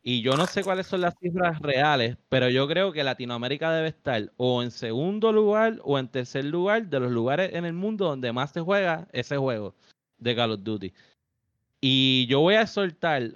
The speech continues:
a toda esta gente latina que nos escucha de nosotros en La Guiando Podcast, que la próxima vez que una persona lo escuche usted hablando español y venga a ex-, exigirle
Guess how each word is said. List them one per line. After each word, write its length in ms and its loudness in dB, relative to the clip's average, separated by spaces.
a 300 -6
toda 220 -4
esta 200 -10
gente 320 -8
latina 500 -6
que 160 -6
nos 160 -2
escucha 400 -4
de 80 -2
nosotros 420 -6
en 120 -6
La 80 0
Guiando 260 -4
Podcast, 600 -8
que 100 0
la 100 2
próxima 360 -4
vez 120 -2
que 140 -8
una 160 -6
persona 500 -8
lo 100 0
escuche 300 -2
usted 200 0
hablando 640 2
español 680 -4
y 140 -2
venga 360 0
a 80 0
ex-, 180 -10
exigirle 840 -2